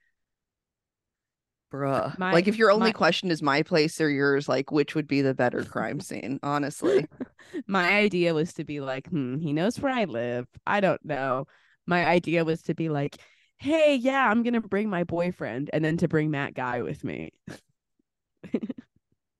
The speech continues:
Speaker 1: Wait, bring what guy?
Speaker 2: Matt, Matt Guy.
Speaker 1: Matt
Speaker 2: Do you know
Speaker 1: Guy.
Speaker 2: Matt Guy?
Speaker 1: No.
Speaker 2: He's a comic. He's, like, in the army, and he's big. <laughs>
Speaker 1: Oh, that's funny.
Speaker 2: I'd be like, "Yeah, let me bring my boyfriend," and then bring someone, just bring a gun.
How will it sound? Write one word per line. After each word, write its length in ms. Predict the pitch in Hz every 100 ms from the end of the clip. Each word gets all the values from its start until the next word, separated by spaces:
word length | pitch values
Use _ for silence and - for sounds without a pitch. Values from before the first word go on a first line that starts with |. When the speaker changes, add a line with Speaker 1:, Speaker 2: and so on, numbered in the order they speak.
| _ _ _ _ _
Speaker 1:
Wait, 380 | 185 180 143 311
bring 260 | 190 175 170
what 200 | 160 -
guy? 340 | 120 - 147 - _ _ _ _ _ -
Speaker 2:
Matt, 320 | 175 165 -
Matt 280 | 160 156 -
Guy. 500 | 135 120 98 208 233 _ _ _ _ _
Speaker 1:
Matt 120 | 165
Speaker 2:
Do 60 | 160
you 40 | 165
know 80 |
Speaker 1:
Guy. 60 | 175
Speaker 2:
Matt 180 | 170 165
Guy? 360 | 175 185 220 202
Speaker 1:
No. 440 | 160 151 127 139 - _ _
Speaker 2:
He's 180 | 202 214
a 80 | 226
comic. 480 | - 170 160 147 139
He's, 160 | 180
like, 180 | 180 180
in 180 | - 160
the 140 | 151 127
army, 480 | 139 147 123 92
and 120 | 123 151
he's 180 | 147
big. 580 | - 143 139 - 185 - - -
<laughs> 260 | - - _
Speaker 1:
Oh, 140 | 160 151
that's 200 | 151 -
funny. 420 | 127 113 131 165 _ _ _ -
Speaker 2:
I'd 140 | 233
be 60 | 247
like, 180 | 247 269
"Yeah, 120 | 285
let 100 | 277
me 80 | 277
bring 180 | 262 254
my 100 | 240
boyfriend," 500 | 220 226 208 156 143
and 100 | 165
then 140 | 160
bring 260 | 165 170 190
someone, 380 | 190 190 180 -
just 180 | 175 -
bring 200 | 180 180
a 80 | 151
gun. 440 | 143 127 117